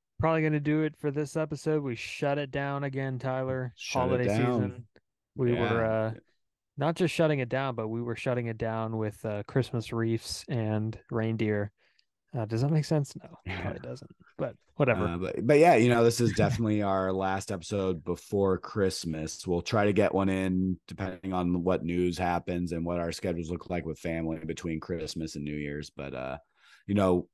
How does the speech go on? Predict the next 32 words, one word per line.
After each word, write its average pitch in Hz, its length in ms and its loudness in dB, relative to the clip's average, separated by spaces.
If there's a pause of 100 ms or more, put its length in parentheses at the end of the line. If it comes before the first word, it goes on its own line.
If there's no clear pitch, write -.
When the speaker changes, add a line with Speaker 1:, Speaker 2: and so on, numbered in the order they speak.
Speaker 2:
wherever 110 340 4
you 113 200 8
are, 107 420 6
whatever 101 340 0
you 98 220 -2
celebrate, 101 800 0 (200)
I 87 100 -8
hope 90 380 -4
you 92 100 2
enjoy 87 240 0
your 80 120 0
holidays. 92 720 0
Steven, 98 380 -2
my 92 120 -2
man, 90 320 -2
this 87 140 -8
has 90 120 -8
been 85 320 -2
so 90 260 0
fun 87 380 -2
to 82 80 -2
get 82 240 -4
this 85 240 -4
podcast 85 540 -4
started 95 460 0
with 95 240 -2
you. 90 600 -2 (680)
Thankful 92 320 0
to 82 140 -2
call 90 260 2
you, 87 500 2
uh, 71 600 -10